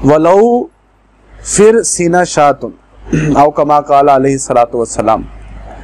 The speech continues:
فرماتے ہیں کہ رسول اللہ صلی اللہ علیہ وسلم نے فرمایا کہ تم میں سے کوئی بھی اپنے پڑوسی کو جو ہے نا وہ حقیر نہ جان، یعنی کہ اس کے دیے ہوئے چیز کو، اس کے دیے ہوئے تحفے کو،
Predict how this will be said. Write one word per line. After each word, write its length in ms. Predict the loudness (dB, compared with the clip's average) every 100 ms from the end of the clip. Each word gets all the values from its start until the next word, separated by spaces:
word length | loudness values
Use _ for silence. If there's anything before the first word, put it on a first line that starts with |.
| -20 -20 -20 -20 -20 -20 -18 -4
فرماتے 420 | 0 2 0 -2
ہیں 80 | -2
کہ 60 | -4
رسول 260 | -4 0
اللہ 120 | 0 0
صلی 60 |
اللہ 40 | -2
علیہ 80 |
وسلم 0 |
نے 40 | 0
فرمایا 380 | 2 4 4 0
کہ 480 | -2 -2 0 0 -2 _ _ -20 -20 -18 -18 -18 -20 -20 -20 -8
تم 120 | 0 2
میں 160 | 2
سے 140 | 2 -2 2
کوئی 280 | 2 2
بھی 340 | 2 2 2 2
اپنے 300 | 0 -2 -2
پڑوسی 520 | 0 0 0 2 0
کو 420 | 2 2 2 0 -6 -20 -18 -6
جو 180 | 2 2
ہے 40 |
نا 100 | 4
وہ 320 | 2 2 0 -2
حقیر 380 | 0 4 4
نہ 200 | 4 0
جان، 240 | 0 -2 -4 -14 -6
یعنی 340 | 0 0 0 -2
کہ 360 | 2 2 2 -4 _ -8
اس 200 | -4 -4
کے 260 | 0 2 2
دیے 360 | 2 0 4 4
ہوئے 280 | 4 2
چیز 380 | 0 -2 -4 -4 0
کو، 240 | 2 2
اس 140 | 0
کے 160 | 0 0
دیے 280 | 2 4 4
ہوئے 220 | 2 0
تحفے 440 | -2 -4 -2 -2
کو، 320 | 0 2 2